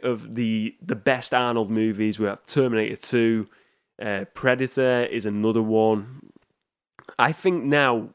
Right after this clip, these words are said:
rewatch, I think Total Recall for me is probably a classic movie. And that's probably the most comparable to this with the sci-fi elements. I suppose Predator's sci-fi as well. But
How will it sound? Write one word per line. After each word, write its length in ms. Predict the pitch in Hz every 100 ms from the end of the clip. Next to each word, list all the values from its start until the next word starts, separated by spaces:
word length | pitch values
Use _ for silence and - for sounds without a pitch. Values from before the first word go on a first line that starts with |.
| 95
rewatch, 540 | 113 127 131 120 113
I 60 | 131
think 180 | 170
Total 240 | 135 139 123
Recall 420 | 113 123 139 127
for 120 | 127
me 180 | 123 131
is 80 | 120
probably 260 | 139 120
a 60 | 113
classic 380 | - 113 - 117
movie. 420 | 120 117 117 113 _ _ _ _ -
And 500 | 110 110 110 110 -
that's 280 | 104 165 147
probably 380 | _ - 151 147
the 80 |
most 240 | 127 127 -
comparable 480 | 120 - 120 117 131
to 100 | 131
this 220 | 135 -
with 100 | 107
the 80 | 101
sci-fi 520 | - 110 110 107 104
elements. 440 | 104 110 110 -
I 200 | 151 -
suppose 260 | 160 156 127
Predator's 560 | 123 113 - 117 - -
sci-fi 480 | - - 123 120 107
as 100 | 95
well. 300 | 110 120 127 - - _ _ _ _ _ _ _ -
But 240 | 160 -